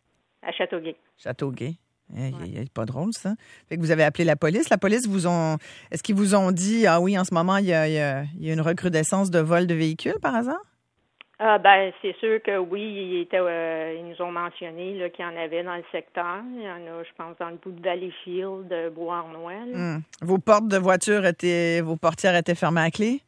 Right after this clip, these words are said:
Speaker 1: Oui, oui, oui. Nous autres, on était même rendus, puis à, à, parce qu'on avait entendu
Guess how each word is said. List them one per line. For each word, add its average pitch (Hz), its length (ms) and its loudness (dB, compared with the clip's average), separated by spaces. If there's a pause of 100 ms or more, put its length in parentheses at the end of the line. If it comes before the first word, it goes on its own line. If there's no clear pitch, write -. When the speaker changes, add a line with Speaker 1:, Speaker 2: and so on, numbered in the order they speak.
(240)
Speaker 1:
Oui, 214 80 4
oui, 220 440 8
oui. 226 160 2
Nous 220 200 -2
autres, 226 180 0
on 202 80 -2
était 202 240 -2
même 214 220 -2
rendus, 202 560 -2
puis 180 100 -2
à, 170 280 0
à, 202 280 0 (220)
parce 233 240 4
qu'on 233 160 -2
avait 202 180 2
entendu 208 360 0